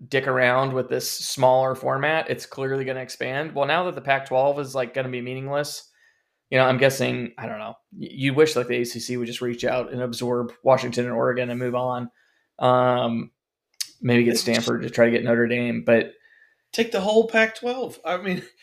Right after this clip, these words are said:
Speaker 2: <laughs> I've been
Speaker 1: Well,
Speaker 2: beating
Speaker 1: you don't
Speaker 2: that
Speaker 1: need
Speaker 2: drum
Speaker 1: the whole
Speaker 2: for
Speaker 1: Pac-twelve, though. You don't need Washington State. You don't need Arizona State.
Speaker 2: You, you
Speaker 1: Like
Speaker 2: don't,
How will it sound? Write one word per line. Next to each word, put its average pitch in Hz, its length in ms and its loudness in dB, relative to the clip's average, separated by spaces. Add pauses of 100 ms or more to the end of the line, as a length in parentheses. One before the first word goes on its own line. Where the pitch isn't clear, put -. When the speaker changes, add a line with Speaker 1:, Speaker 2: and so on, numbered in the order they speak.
Speaker 2:
<laughs> - 240 -18
I've 170 160 0
been 196 280 -4
Speaker 1:
Well, 254 180 8
Speaker 2:
beating 240 200 4
Speaker 1:
you 277 60 2
don't 311 100 8
Speaker 2:
that 247 60 -2
Speaker 1:
need 269 120 0
Speaker 2:
drum 330 100 4
Speaker 1:
the 330 80 4
whole 185 140 8
Speaker 2:
for 151 80 6
Speaker 1:
Pac-twelve, 139 420 4
though. 139 80 2
You 139 160 -2
don't 269 160 2
need 240 240 -4
Washington 175 560 -2
State. 120 460 -4 (200)
You 143 120 0
don't 208 240 4
need 151 480 0
Arizona 127 500 0
State. 120 520 -4
Speaker 2:
You, 147 240 0 (360)
you 143 160 2
Speaker 1:
Like 165 140 4
Speaker 2:
don't, 202 340 4